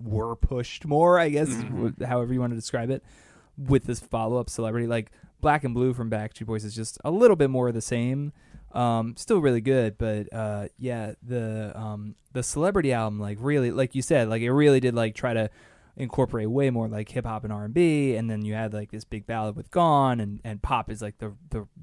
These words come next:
Speaker 1: obviously the, the big single, but, like, yeah, it, um, it was a great album.
Speaker 2: Yeah. Uh, so do you guys remember, like, the first time you saw or experienced J T solo? Was, was it at the V M As that year, or did you hear one of the songs on the radio? Like, what was your first impression of J T post N sync?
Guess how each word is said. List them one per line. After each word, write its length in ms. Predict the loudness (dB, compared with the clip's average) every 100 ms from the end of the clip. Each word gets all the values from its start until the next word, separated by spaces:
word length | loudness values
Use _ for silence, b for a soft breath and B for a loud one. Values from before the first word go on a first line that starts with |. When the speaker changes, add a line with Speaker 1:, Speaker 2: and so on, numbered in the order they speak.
| -8
Speaker 1:
obviously 320 | -8 -8 -10
the, 120 | -10 -12 -16
the 80 | -8
big 220 | -8 -6
single, 440 | 0 0 4 4
but, 180 | 2 -2
like, 280 | -4 -6 -10 b b b b b
yeah, 320 | -4 -2 -2 -6
it, 260 | -8 -10 -10
um, 460 | -10 -8 -8 -10 -14 -18 -16
it 40 | -8
was 120 | -8
a 40 |
great 180 | -6 -6
album. 280 | -6 -8 -12
Speaker 2:
Yeah. 180 | -10 -10 -12 -20 b b b b b
Uh, 160 | -10
so 140 | -10 -10
do 160 | -10
you 40 | -4
guys 180 | -4 -2
remember, 480 | -4 -4 -2 -2
like, 100 | -4
the 80 | -8
first 300 | -8 -8 -8
time 280 | -8 -6 -6
you 60 | -8
saw 520 | -8 -6 -4 -2 -4
or 100 | -4
experienced 560 | -8 -10 -8 -8 -8
J 100 | -8
T 160 | -10 -12
solo? 540 | -10 -6 -4 -4 -6
Was, 240 | -8 -12 -10
was 100 | -8
it 80 | -8
at 100 | -6
the 60 |
V 140 | -4 -4
M 120 | 0
As 200 | -2 0
that 240 | 0 -2
year, 480 | -2 -2 0 2 2
or 240 | -2 -6
did 180 | -10 -14
you 80 | -12
hear 120 | -10
one 60 | -10
of 40 |
the 60 | -10
songs 200 | -12 -10
on 40 |
the 40 | -6
radio? 240 | -4 -2
Like, 120 | -4
what 200 | -4 -2
was 80 | -2
your 80 | -4
first 240 | -4 -6
impression 480 | -6 -6 -4 -4 -8
of 80 | -8
J 160 | -10
T 220 | -10 -12 -12
post 280 | -12 -12
N 120 | -12 -12
sync? 240 | -12 -14